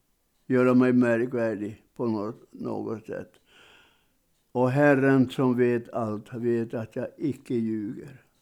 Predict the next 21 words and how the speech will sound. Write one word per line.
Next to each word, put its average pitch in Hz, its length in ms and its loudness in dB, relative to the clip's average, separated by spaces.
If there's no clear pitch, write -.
Nåväl, 135 500 4
han 147 220 2
sa: 127 440 2
"Du 147 240 4
måste 147 480 2
tala 117 420 -2
istället 110 560 -4
för 110 140 -10
mig." 104 420 -8
"Ja, 104 120 -2
men 117 160 4
det 113 80 0
kan 127 200 0
jag 117 220 2
inte. 107 260 -2
Jag 110 380 0
är 120 40 2
ju 131 160 6
o-, 117 420 0
fullständigt 110 680 -4
obe-, 101 600 -4